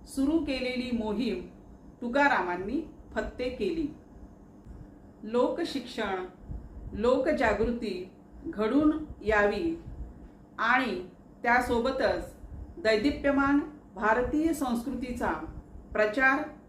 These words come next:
आणि प्रसार व्हावा, अशी आपण पांडुरंगाच्या चरणी, विठुरायाच्या चरणी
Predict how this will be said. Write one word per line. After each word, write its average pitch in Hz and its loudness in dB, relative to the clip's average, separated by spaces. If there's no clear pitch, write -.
आणि 220 2
प्रसार 285 4
व्हावा, 175 0
अशी 214 0
आपण 220 4
पांडुरंगाच्या 277 4
चरणी, 190 -4
विठुरायाच्या 240 4
चरणी 196 0